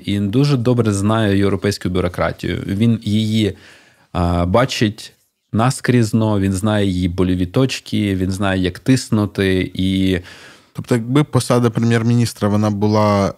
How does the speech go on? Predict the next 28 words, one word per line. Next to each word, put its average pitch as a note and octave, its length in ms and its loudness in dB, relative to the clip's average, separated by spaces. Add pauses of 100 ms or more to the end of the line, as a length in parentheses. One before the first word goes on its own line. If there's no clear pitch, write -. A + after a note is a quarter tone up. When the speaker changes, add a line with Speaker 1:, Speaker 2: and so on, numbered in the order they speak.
Speaker 2:
е, G2 440 0
конкурсною, G2+ 720 0
да, G#2+ 260 -2
то G2+ 300 0
у G2+ 60 -2
нього A#2+ 220 2
були G#2+ 160 0
б G2+ 40 -2
високі G2 460 -4
шанси F#2 500 -6
Speaker 1:
Ну, A#3+ 120 0 (220)
Speaker 2:
пройти. E4+ 240 0
Speaker 1:
буде, E4+ 220 0
і, F3+ 100 0 (200)
і F3+ 120 0
буде. F#3 380 0
Ну, D3+ 320 0
фактично, E3+ 520 -2
якщо C3+ 300 -2
цей E3+ 280 -2
цикл D3 380 -4
фінансово-економічної G#2+ 1200 -2
кризи, F#2+ 360 -4
яка F2+ 280 -4
є F2+ 160 -2
вже, F2+ 340 -6
назріває F#2 720 -2
глобально, G3 600 -2